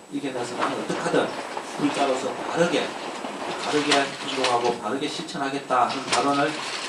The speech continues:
놓치지 말아야지 여러분들은 올 한 해를 잘 살게 되는 거고 이 칠 일 기도를 하는 의미를 다시금 찾게 되는 것입니다.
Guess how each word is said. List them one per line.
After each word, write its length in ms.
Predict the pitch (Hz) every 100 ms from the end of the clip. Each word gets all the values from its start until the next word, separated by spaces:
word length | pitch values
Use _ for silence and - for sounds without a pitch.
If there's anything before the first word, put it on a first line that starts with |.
| -
놓치지 480 | 151 160 - 139 123
말아야지 720 | - 170 175 147 143 180 180 - - - -
여러분들은 500 | 147 151 135 135 123 -
올 180 | 131 139
한 140 | 170
해를 280 | 139 127 -
잘 240 | - 104
살게 300 | - 151 151
되는 180 | 117 113
거고 420 | 107 98 135 135 - - - 139
이 120 | -
칠 220 | - - 151
일 80 |
기도를 360 | - 139 127 117
하는 320 | - 127 -
의미를 500 | 110 131 143 151 - - - - - - - - - - - - - -
다시금 600 | - - - - - - - - - -
찾게 380 | 180 - - 147
되는 220 | 107 95
것입니다. 480 | 90 - 110 98